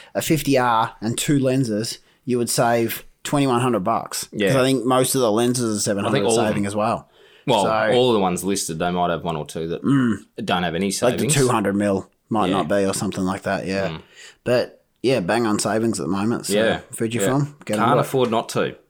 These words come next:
Speaker 1: You definitely can't afford not to.
Speaker 2: We're not sponsored by Fuji.
Speaker 1: I,
Speaker 2: either.
Speaker 1: well,
Speaker 2: Well,
Speaker 1: kinda.
Speaker 2: you kind of are.
Speaker 1: Not sponsored. Not allowed to say
Speaker 2: Sponsored.
Speaker 1: sponsored.
Speaker 2: Supported.
Speaker 1: Supported.
Speaker 2: Supported.
Speaker 1: Yeah, gotta shy away from sponsorship or ambassadorship.
Speaker 2: Yeah,
Speaker 1: Maybe,
Speaker 2: okay.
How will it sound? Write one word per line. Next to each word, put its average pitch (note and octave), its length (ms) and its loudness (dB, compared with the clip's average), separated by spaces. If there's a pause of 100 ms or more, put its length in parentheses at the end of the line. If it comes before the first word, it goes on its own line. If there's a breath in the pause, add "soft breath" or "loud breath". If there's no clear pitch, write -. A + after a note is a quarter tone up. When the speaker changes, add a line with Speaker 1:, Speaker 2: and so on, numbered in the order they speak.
Speaker 1:
You D3+ 140 2
definitely C#3+ 500 2
can't B2 280 0
afford A2 240 0
not G#2+ 180 0
to. A2+ 180 -2
Speaker 2:
We're F#2 60 0
not D#2+ 180 -4
sponsored D2+ 300 -8
by C#2 60 -4
Fuji. D2 360 -10 (520)
Speaker 1:
I, A#2+ 220 2
Speaker 2:
either. D#2 200 -2
Speaker 1:
well, E3+ 320 4
Speaker 2:
Well, A2+ 140 2
Speaker 1:
kinda. A2 100 2
Speaker 2:
you G2 80 0
kind D2+ 220 -4
of D2+ 80 -4
are. D2+ 80 0
Speaker 1:
Not D3 180 4
sponsored. G2+ 460 0 (100)
Not A#2+ 140 2
allowed A2 100 2
to F#2+ 60 0
say F2 60 -4 (140)
Speaker 2:
Sponsored. F#2 40 -2
Speaker 1:
sponsored. G2+ 600 0
Speaker 2:
Supported. - 0 -
Speaker 1:
Supported. A2+ 540 -2
Speaker 2:
Supported. F2 520 -2 (100)
Speaker 1:
Yeah, G2 180 -4 (140)
gotta G#2 160 -2
shy F#2+ 260 -2
away G2 220 -2
from F#2 160 -6
sponsorship F#2+ 680 -6
or F#2+ 100 -2
ambassadorship. F#2 840 -4 (1120 loud breath)
Speaker 2:
Yeah, G#2 220 4
Speaker 1:
Maybe, G2 120 0
Speaker 2:
okay. F2+ 220 -4